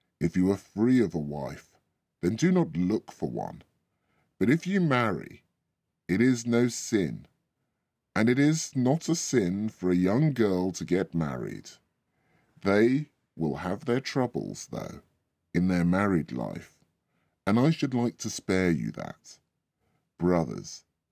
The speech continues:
this is what I mean. Our time is growing short.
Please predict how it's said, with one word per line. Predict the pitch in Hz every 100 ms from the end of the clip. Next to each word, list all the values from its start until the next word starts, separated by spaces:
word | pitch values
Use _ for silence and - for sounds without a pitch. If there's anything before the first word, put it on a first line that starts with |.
| -
this | 107
is | 131 123
what | 117 107
I | 95
mean. | 80 76 62 - _ _ _ _ _ _
Our | 76 78
time | - 113 139 143
is | 113
growing | - 98 98 98 87
short. | - 98 76 - - -